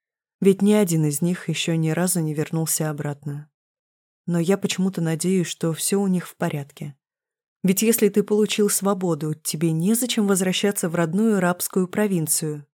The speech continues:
не так ли? Сегодня как раз такой день.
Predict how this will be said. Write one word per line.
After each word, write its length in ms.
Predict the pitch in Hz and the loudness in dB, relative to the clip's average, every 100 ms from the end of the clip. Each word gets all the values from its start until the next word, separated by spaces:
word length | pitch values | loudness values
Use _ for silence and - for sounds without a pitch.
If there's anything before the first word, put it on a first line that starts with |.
| _ | _
не 220 | 175 170 | -6 -6
так 280 | 165 226 - | -4 -6 -4
ли? 200 | 160 139 _ _ _ _ _ _ _ _ _ _ _ - | -12 -12 _ _ _ _ _ _ _ _ _ _ _ -6
Сегодня 420 | - 208 196 196 | 2 2 4 0
как 240 | 180 175 - | 0 -2 -2
раз 180 | 196 - | -2 -2
такой 360 | 180 - 175 | -6 -2 -4
день. 340 | 160 147 135 | -2 -8 -10